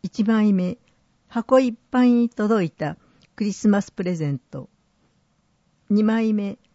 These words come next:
手作りポーチの写真です。写真説明終わり。暮らしの声、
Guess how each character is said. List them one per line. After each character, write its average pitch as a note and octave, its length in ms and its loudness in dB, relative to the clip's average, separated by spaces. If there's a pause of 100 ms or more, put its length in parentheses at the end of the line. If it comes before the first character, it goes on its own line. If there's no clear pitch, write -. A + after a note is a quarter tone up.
(120)
手 A#3+ 120 2
作 C4 280 -4
り B3+ 180 -4
ポ B3 220 0
ー G#3+ 60 -2
チ - 340 -14 (200)
の B3+ 160 -2
写 G3+ 220 -6
真 E3 300 -4
で C#3+ 100 -8
す。 - 220 -18 (440)
写 A3 220 -2
真 B3 300 2
説 A#3+ 260 -4
明 D#3 300 -6
終 F#3 100 -8
わ E3+ 160 -8
り。 E3+ 180 -12 (1080)
暮 B3 160 0
ら D4 80 -2
し - 140 -8
の C4 160 -2
声、 F3+ 340 -6